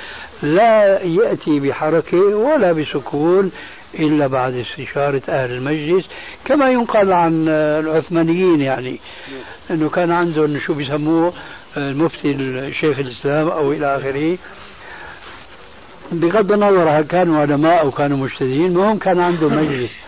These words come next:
ما بيعملوا شيء إلا بفتوى. هذول اللي عم يعطونا الآن الفتاوى ويشجعوا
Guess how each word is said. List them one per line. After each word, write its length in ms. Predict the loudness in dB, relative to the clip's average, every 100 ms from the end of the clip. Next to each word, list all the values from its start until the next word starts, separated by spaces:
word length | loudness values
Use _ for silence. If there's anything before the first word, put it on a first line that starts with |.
| -18 -18 -18 -8
ما 300 | -2 2 2
بيعملوا 480 | 4 2 2 2 0 0
شيء 320 | 2 4 2
إلا 220 | -2 -4 -4
بفتوى. 880 | -4 -4 -6 -4 -4 -2 -4 -6 -10 -20 -20 -20 -20 -20 -20 -20 -20 -12
هذول 460 | -8 -2 0 2 2
اللي 220 | 2 2
عم 200 | 0 -2
يعطونا 500 | -2 -4 -4 -2 -2
الآن 400 | -4 -4 -2 -4
الفتاوى 720 | -6 -8 -6 -2 0 0 -2
ويشجعوا 720 | -4 -4 -2 0 0 0